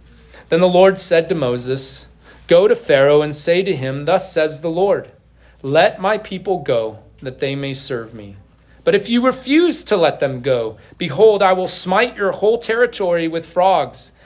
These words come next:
The Nile will swarm with frogs, which come up and go into your house and into your bedroom and on your bed and into the houses of your servants and on your people and into your ovens and into your kneading bowls.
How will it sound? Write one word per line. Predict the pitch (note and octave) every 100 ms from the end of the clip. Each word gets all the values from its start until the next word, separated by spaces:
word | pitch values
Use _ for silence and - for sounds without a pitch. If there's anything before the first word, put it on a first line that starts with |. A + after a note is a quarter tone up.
| _ -
The |
Nile | D#3+ F3+ G#3 A#3+ B3
will | A#3+ A3+
swarm | - A3 A#3 A#3
with | A#3
frogs, | - A3+ A3 A#3 F#3
which | F#3+ -
come | - G#3
up | G#3+ G#3+ - _ -
and | F3
go | F#3 G#3+
into | A#3 A#3+
your | A#3
house | F#3+ G#3 A3 - - _ -
and | C#3+
into | G3+ A3 A#3+
your | A3
bedroom | G#3 G#3 G#3 G#3+ G#3+ - -
and | C#3+
on | E3 G#3+
your | A3
bed | F#3 G3+ G3+ G3 G3 - -
and | D3
into | G#3 - A3
the | F#3
houses | F#3+ G#3+ - F#3+
of | F#3+
your | F#3+ F#3+
servants | - F3+ F3+ F3+ D3+
and | C#3+
on | F3 A3+
your | A3 G#3+
people | G#3+ G#3 G#3 G3+ G3 - -
and | D#3+
into | A3 G#3 A#3
your | G#3+ G3
ovens | G3+ G#3+ G#3+ G#3 - -
and | D#3+
into | F3 G#3 -
your | A3+ G#3+
kneading | G3+ G#3 G3+ F#3+
bowls. | F#3 F#3 F#3 F#3 -